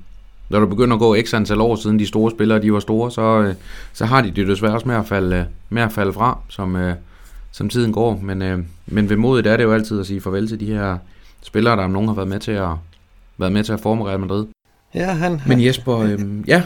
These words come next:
Speaker 2: Ja,
Speaker 1: endelig.
Speaker 2: nej, jamen, øh, det, det var bare lige en, en, en lille historie, jeg læste på, på, som jeg faktisk synes er, er meget skæg, at, at det var faktisk, øh, Alfredo Di Stefano, der sørgede for, at,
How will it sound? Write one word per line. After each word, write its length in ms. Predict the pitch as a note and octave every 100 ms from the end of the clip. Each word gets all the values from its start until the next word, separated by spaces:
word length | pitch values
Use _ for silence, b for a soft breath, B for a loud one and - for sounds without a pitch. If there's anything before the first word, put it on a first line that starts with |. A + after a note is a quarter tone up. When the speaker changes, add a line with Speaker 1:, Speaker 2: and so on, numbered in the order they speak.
| -
Speaker 2:
Ja, 140 | G3
Speaker 1:
endelig. 200 | G#3 G3+
Speaker 2:
nej, 140 | G#3 A#3
jamen, 300 | A3+ G#3+ G#3
øh, 360 | G3+ G3 F3+ E3
det, 80 | F3
det 160 | G3+
var 80 | A3
bare 180 | A3+ G#3+
lige 220 | A3 G#3
en, 120 | F3+
en, 300 | E3 F3 F3 D3+ -
en 100 | F#3
lille 200 | F3+ G#3
historie, 560 | F#3+ F3+ G3 G3 F#3 F3
jeg 140 | E3+
læste 280 | F3 F#3+ -
på, 240 | - D#3+ D3+
på, 200 | E3+ E3
som 180 | E3+ E3+
jeg 80 | D#3
faktisk 420 | - F3+ E3 D#3
synes 300 | F#3+ F#3 -
er, 240 | D3 C#3 B2+
er 120 | C#3+ C#3+
meget 280 | D3+ E3
skæg, 340 | D3+ D#3 E3 D3+
at, 180 | C3+ C3+
at 160 | C3+
det 100 | D3+
var 80 | D3+
faktisk, 560 | - D#3 D#3+ C#3+ B2+ -
øh, 340 | C#3+ C3 C3 A#2 B B B
Alfredo 460 | - D#3 - D#3 D3
Di 120 | C#3+
Stefano, 440 | D3 F#3+ F3+ D#3 D3
der 120 | C#3+
sørgede 240 | - D#3+
for, 160 | D#3+ D3+
at, 280 | D3 C3+